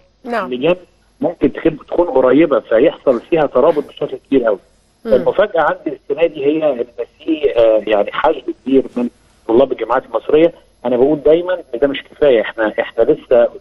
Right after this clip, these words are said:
Speaker 2: يوم من ثلاثة، فإحنا إن شاء الله مكملين في اليومين الجايين دول. الرسالة اللي عايزين نقولها لأولادنا: انزلوا،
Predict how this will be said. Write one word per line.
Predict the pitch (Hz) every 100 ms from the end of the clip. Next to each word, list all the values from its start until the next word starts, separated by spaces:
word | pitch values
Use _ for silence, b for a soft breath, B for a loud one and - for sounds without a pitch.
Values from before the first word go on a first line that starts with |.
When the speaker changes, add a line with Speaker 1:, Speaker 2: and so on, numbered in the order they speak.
| _
Speaker 2:
يوم | 165 190 180 143
من | 120
ثلاثة، | 131 135 127 101 - _ _ _ _
فإحنا | 120 143 - 131 117
إن | -
شاء | - 156
الله | 147 147
مكملين | 147 - 120 117 139 151 -
في |
اليومين | 107 107 110 147
الجايين | - 127 123 151
دول. | 147 160 175 - B B _
الرسالة | 110 113 113 - 185
اللي | 202
عايزين | 175 156 202
نقولها | 190 202
لأولادنا: | 175 170 185 202 - 233 _ _ _ _
انزلوا، | - - 156 185 214